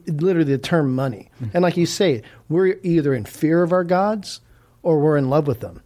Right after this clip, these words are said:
Speaker 2: Mm-hmm.
Speaker 1: And when you're Mister Wall Street and you're rocking the suit, you're in love with it. But when you're Mister Skid Row, you know, your god is consuming you,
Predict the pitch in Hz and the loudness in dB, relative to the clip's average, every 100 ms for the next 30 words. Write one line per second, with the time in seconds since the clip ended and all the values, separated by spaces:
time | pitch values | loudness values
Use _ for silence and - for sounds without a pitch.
0 | - 120 107 151 147 180 175 190 190 180 | -6 -6 0 0 2 2 4 4 4 2
1 | 151 117 - - 165 165 165 151 175 180 | -2 -8 -16 -2 -2 2 2 2 2 0
2 | - 151 143 139 147 147 156 156 147 - | -2 0 0 -2 -2 2 2 2 2 0
3 | 143 123 - 190 185 175 151 175 131 151 | 0 -2 -2 0 2 0 2 0 2 0
4 | 156 127 110 - 135 143 160 165 165 147 | 0 -2 -4 -4 -2 2 2 4 2 0
5 | - 151 143 - 117 - 170 160 151 185 | 0 -2 -2 -6 -8 -4 0 0 2 2
6 | 156 117 - - _ _ _ _ - 151 | 0 -2 -10 -20 _ _ _ _ -2 0
7 | 147 120 156 160 165 131 143 156 139 123 | 0 -2 -2 -2 0 0 0 2 0 -4
8 | 123 156 139 113 127 110 - 170 175 147 | -6 -4 -4 -4 -8 -6 0 2 4 2
9 | 107 98 92 | 0 -8 -12